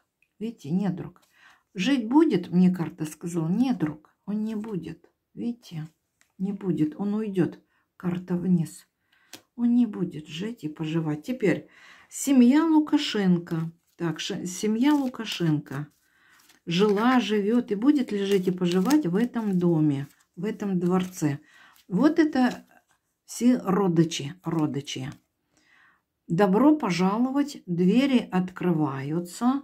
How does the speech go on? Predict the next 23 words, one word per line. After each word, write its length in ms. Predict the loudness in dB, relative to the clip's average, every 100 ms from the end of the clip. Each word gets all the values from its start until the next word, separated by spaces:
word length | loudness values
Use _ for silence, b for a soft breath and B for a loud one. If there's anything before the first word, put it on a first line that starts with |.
| -10
Сейчас 200 | -16 -16
посмотрим. 880 | -12 -12 -6 -4 -4 -2 -4 -4 -10 _
Во 220 | -2 2
дворец. 840 | 2 2 0 0 2 2 0 -4 -8 b b b -8
Заходят 720 | -4 -4 2 4 6 4 4
ли 120 | 2
эти 560 | 0 2 2 6 4
дети? 640 | 6 6 6 4 -2 -4 -6 -8 _ _ _ _ _ _ _ _
Тринадцатый 720 | -2 0 2 2 0 -6 -4 -2
аркан 400 | -4 0 0 2
перевернутый. 960 | 0 2 2 2 2 -2 -4 -8 -8 -12 _ _ _ _ _
Нет, 440 | -4 0 0 -2 _ _ _ _ _ _ _ _
он 220 | 4 6
не 100 | 6
зайдет 460 | 6 4 4 2 2
в 80 | -2
этот 320 | -2 -6 -6
дом, 280 | -4 -6 -4
и 100 | -4
дети 420 | -2 -2 -2 -2
его 320 | -2 0 2
не 200 | 2 4
зайдут. 640 | 4 4 2 2 0 -2